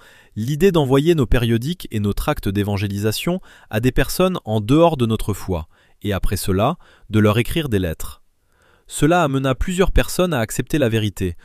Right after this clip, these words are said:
ce qui conduisit frère Haskell à se poser la question. Peut-être que tout notre peuple pourrait s'engager à faire ce que quelques sœurs ont fait.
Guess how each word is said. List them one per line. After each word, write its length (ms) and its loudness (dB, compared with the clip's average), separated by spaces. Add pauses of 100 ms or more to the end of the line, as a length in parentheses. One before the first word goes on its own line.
(180)
ce 160 -6
qui 160 -6
conduisit 480 -4
frère 280 -2
Haskell 600 -2
à 80 -4
se 120 -4
poser 280 0
la 100 0
question. 480 -8 (680)
Peut-être 440 0
que 140 -2
tout 200 -4
notre 300 0
peuple 360 2
pourrait 260 -2
s'engager 540 0 (280)
à 100 -2
faire 240 0
ce 120 -2
que 120 -2
quelques 380 -2
sœurs 260 2
ont 80 -2
fait. 300 -4